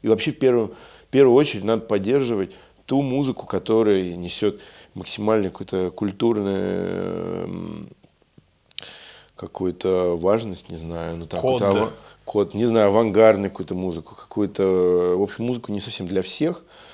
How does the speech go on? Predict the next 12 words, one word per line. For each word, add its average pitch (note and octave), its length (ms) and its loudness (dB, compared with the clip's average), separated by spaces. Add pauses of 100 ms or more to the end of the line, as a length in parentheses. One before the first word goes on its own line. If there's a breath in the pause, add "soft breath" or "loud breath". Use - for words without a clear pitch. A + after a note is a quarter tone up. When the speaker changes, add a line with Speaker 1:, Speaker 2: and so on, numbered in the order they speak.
(380 loud breath)
Speaker 1:
которая C#3 400 6
так D3+ 400 0 (300)
сама, A#2 420 2
может G#2 280 -4
быть, F2 140 -12
не A2 140 -2
выживет. F#2+ 640 -4 (1300 soft breath)
Но G2 140 -2
не G2+ 120 -4
только C#3+ 400 0
же. D#2 140 -8
Особенно, F#3 640 2